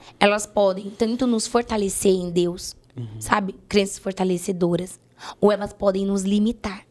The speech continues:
Speaker 1: de viver o propósito de Deus pras nossas vidas.
Speaker 2: Uhum.
Speaker 1: Elas podem. Quando você, é, desenvolve as suas principais crenças, elas são lá na infância.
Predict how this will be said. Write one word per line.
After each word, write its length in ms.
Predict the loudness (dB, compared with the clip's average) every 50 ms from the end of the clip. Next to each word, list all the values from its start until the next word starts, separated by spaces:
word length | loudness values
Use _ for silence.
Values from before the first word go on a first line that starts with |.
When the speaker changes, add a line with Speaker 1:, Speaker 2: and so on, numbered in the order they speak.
| _ -2
Speaker 1:
de 140 | 0 0
viver 220 | 0 2 2 2 2
o 60 | 2
propósito 720 | 2 0 -2 -2 -2 0 2 2 2 2 -2 -6 -10 -8
de 140 | -6 -4 -4
Deus 240 | -2 0 0 -2 -2
pras 200 | -2 -4 -4 -4
nossas 360 | -2 -4 -4 -4 -2 -4 -4
vidas. 380 | -4 -6 -8 -8 -8 -10 -10 -10 _ _ _ -20 -18 -16 -12
Speaker 2:
Uhum. 60 | -8 -4
Speaker 1:
Elas 280 | -2 0 0 0 0
podem. 440 | -2 -2 -4 -4 -4 -4 -8 -12 -16 _ _ _ _ _ _ -20 -20 -20 -20 -18 -16 -16 -16 -16 -16 _ 4
Quando 340 | 4 4 4 4 -2 -2 -2
você, 640 | 0 0 0 0 0 0 2 2 2 2 0 -2 -6 -14 _ _ _ _
é, 760 | 2 2 2 2 2 0 -2 -2 -2 -2 -2 -2 -4 -4 -6 -10 _ _ _ -6
desenvolve 720 | -2 -2 0 0 2 2 2 2 2 2 2 2 0 -4 -10
as 60 | -12
suas 100 | -14 -12
principais 640 | -8 -4 -4 -4 -4 -6 -10 -10 -10 -8 -6 -6 -4
crenças, 420 | 0 2 2 2 2 -2 -6 -2
elas 180 | 0 0 0 0
são 160 | -2 -4 -4
lá 120 | -2 -2 0
na 80 | 0
infância. 600 | -2 -2 -4 -2 -2 -2 0 0 -2 -4 -8 -10